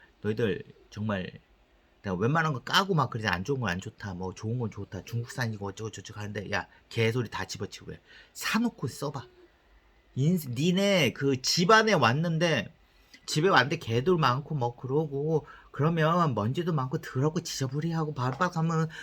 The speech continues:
어, 먼지 끼고 막 그래. 근데 와,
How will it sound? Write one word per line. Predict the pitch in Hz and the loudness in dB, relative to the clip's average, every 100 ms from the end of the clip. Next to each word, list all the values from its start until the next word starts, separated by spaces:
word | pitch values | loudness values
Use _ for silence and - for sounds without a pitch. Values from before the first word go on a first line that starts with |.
| - - | -16 -4
어, | 156 165 | 0 4
먼지 | 120 147 - | 4 2 -4
끼고 | 185 165 | -4 -2
막 | 131 | -4
그래. | - 139 160 160 87 - - _ _ | -4 -2 0 0 -2 -8 -20 _ _
근데 | - 120 147 87 92 | -8 -2 -2 -2 -10
와, | 80 | -8